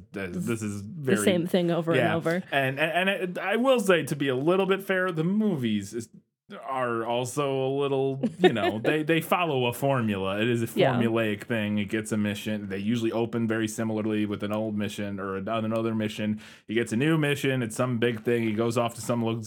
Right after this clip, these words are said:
Speaker 1: exotic locale. He meets Q at some point, gets some gadgets. He uses the gadgets. He meets, you know, like, it's a formulaic thing.
Speaker 2: Right.
Speaker 1: Even the movies are, but it's possible the, the books are even more so.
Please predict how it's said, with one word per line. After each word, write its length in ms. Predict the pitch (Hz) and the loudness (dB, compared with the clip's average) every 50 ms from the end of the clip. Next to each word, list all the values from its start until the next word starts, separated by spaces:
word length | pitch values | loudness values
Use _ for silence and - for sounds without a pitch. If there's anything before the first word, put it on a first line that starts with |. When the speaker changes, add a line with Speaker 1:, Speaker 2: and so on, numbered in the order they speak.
| 113 120 120 | -4 -4 -4
Speaker 1:
exotic 420 | 123 110 113 113 113 113 110 107 | -2 0 0 2 2 2 0 0
locale. 400 | 110 110 107 - 113 107 104 104 101 | -2 -2 -2 -2 -2 0 0 0 0
He 80 | 107 | 0
meets 340 | 104 107 107 107 107 - - - | 0 0 0 0 -2 -6 -10 -12
Q 280 | - - 120 117 113 | -6 -2 0 0 0
at 80 | 110 - | -2 -2
some 180 | - 113 110 | -4 -6 -4
point, 260 | 104 117 113 110 107 110 | -4 -4 -4 -4 -4 -4
gets 180 | 110 107 - - | -4 -4 -4 -4
some 120 | 113 104 | -4 -4
gadgets. 480 | 104 101 98 101 101 101 98 95 - - | -2 -2 -2 -4 -4 -4 -6 -6 -6 -4
He 60 | 104 | -2
uses 300 | 107 113 107 110 107 104 | -2 -2 -2 -2 -4 -4
the 80 | 110 | -4
gadgets. 400 | 104 110 107 107 104 104 104 104 | -2 -2 -2 -2 -2 -4 -8 -8
He 60 | - 101 | -6 -4
meets, 180 | 107 107 107 | -4 -4 -2
you 120 | - 165 170 | 2 4 4
know, 160 | 170 156 160 175 | 4 4 2 2
like, 180 | 180 165 165 202 | 2 2 2 2
it's 160 | 202 202 202 | 0 2 2
a 120 | 202 190 | 2 2
formulaic 880 | 139 - - 214 220 208 180 151 131 123 123 131 131 123 117 107 101 - | 2 0 0 2 2 2 2 2 2 2 2 2 2 4 2 0 -2 -6
thing. 440 | - - 117 107 98 90 87 92 101 - | -4 -2 -2 -2 -2 -2 -6 -8 -6 -6
Speaker 2:
Right. 280 | 208 160 - 120 120 | -4 -4 -4 -4 -2
Speaker 1:
Even 220 | - 160 131 123 113 | 0 2 2 2 2
the 60 | 110 | 0
movies 360 | 113 123 123 117 107 104 92 101 | 0 0 0 2 0 0 0 0
are, 220 | 98 90 92 92 | -2 -2 -4 -2
but 240 | 98 113 113 107 - | -2 -2 -2 0 0
it's 160 | 127 120 - | 0 -2 0
possible 380 | - 196 196 180 165 - 131 127 | 0 0 0 0 -2 -2 -2 -2
the, 80 | 117 110 | 0 -2
the 240 | 101 101 110 113 | -2 -2 -2 0
books 260 | 107 110 117 107 - - | 0 0 0 -2 -2 -4
are 80 | 101 95 | -4 -4
even 200 | 95 90 92 95 | -6 -6 -6 -6
more 160 | 95 95 90 | -6 -6 -8
so. 260 | - - 90 101 | -8 -10 -12 -12